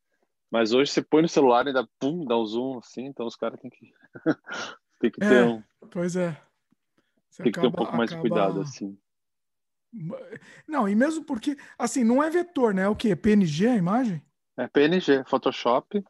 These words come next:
Speaker 1: Então, foram... todos esses desenhos aqui foram feitos em Photoshop. Dava pra ser feito em Illustra-, alguns, a-, acho que a, as gemas eu fiz em Illustrator.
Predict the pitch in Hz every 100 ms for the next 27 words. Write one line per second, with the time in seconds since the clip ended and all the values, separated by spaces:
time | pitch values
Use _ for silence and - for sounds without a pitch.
0 | _ _ _ _ _ _ _ - 120 127
1 | - 131 139 131 160 180 160 151 131 131
2 | 127 - - 143 143 - 147 - 143 -
3 | 160 - 123 117 - - 190 240 226 -
4 | 151 139 - 123 117 110 107 - - 127
5 | 131 147 233 247 _ - - - _ 151
6 | 147 147 139 - - 139 135 131 123 117
7 | 123 127 - _ - 123 110 127 139 143
8 | 139 139 - 127 127 120 - 107 101 95
9 | _